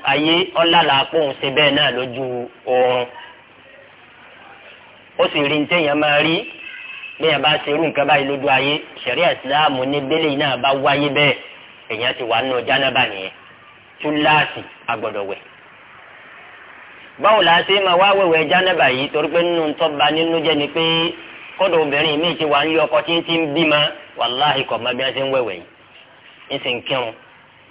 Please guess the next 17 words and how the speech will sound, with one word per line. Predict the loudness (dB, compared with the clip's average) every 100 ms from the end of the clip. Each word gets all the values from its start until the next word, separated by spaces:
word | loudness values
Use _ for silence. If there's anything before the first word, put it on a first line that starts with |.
| -20 -20 -20 -20 -20 -20 -4
Bẹ́ẹ̀ | 2 2 2
béèyàn | 2 2 2
ò |
bá | 2 0
ti | 0
wẹ̀wẹ̀ | 0 2 2 2 2
jánábà | 2 2 2 4 2 2 -6 -8
kò | -6
nírun. | -2 0 0 -2 -6 -18 -20 _ _ _ _
Bí | -8
ìgbà | -4 -4
téèyàn, | -4 -6 -4 -4 -4
téèyàn | -4 -4 -2
tọ̀ | -4 -2
tí | 0
ò | -2
tábà, | 2 2 4